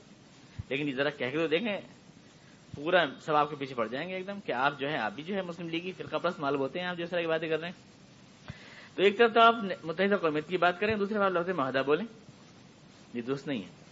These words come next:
میں کہہ رہا ہوں کہ ہم، اسلام جو ہے ملت مانتا ہے اپنے آپ کو ایک، اور کفر کو ایک ملت مانتا ہے۔ ہم لوگ نسلیت کے قائل نہیں ہیں۔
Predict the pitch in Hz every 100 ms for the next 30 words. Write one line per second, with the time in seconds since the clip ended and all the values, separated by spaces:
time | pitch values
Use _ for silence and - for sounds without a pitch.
0 | - - - - - - - - - 147
1 | 214 214 226 254 247 190 220 269 247 -
2 | - 170 180 - 190 226 254 240 214 240
3 | 262 202 202 208 156 135 185 190 147 143
4 | 135 - - 123 117 - - - - -
5 | - - - - - - - - 143 151
6 | 123 170 135 120 113 120 101 90 87 87
7 | - - - - - - - - - -
8 | - - - - 147 170 196 165 147 151
9 | 156 185 139 123 107 98